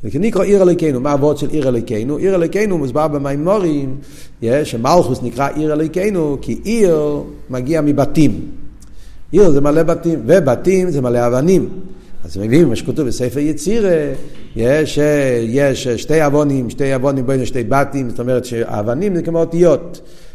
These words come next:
אה, מכמה אבנים עושים כמה בתים. על דרך זה, מכמה אותיות עושים כמה מילים. שתי המילים, שתי, משתי אותיות אפשר לעשות שתי מילים. אב, בא, משלוש אותיות אפשר לעשות ש-, אה, שש מיל-, אה, שש מילים, ועל דרך זה, כן, כל,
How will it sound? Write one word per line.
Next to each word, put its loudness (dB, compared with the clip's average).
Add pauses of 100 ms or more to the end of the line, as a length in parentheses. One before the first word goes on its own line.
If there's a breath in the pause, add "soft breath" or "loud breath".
(160 loud breath)
אה, 0
מכמה 2
אבנים 2
עושים 2
כמה 2
בתים. 0 (200)
על -6
דרך 0
זה, 2
מכמה 0
אותיות 2
עושים 0
כמה 2
מילים. 2
שתי -4
המילים, 0
שתי, 0
משתי -4
אותיות 0
אפשר -4
לעשות -4
שתי -6
מילים. 0 (500 loud breath)
אב, 4 (120)
בא, 4
משלוש 2
אותיות 0
אפשר -2
לעשות -4
ש-, -4
אה, -4 (400 loud breath)
שש 2
מיל-, -2
אה, -2
שש 0
מילים, 0 (120)
ועל 0
דרך 4
זה, 4
כן, 2
כל, 4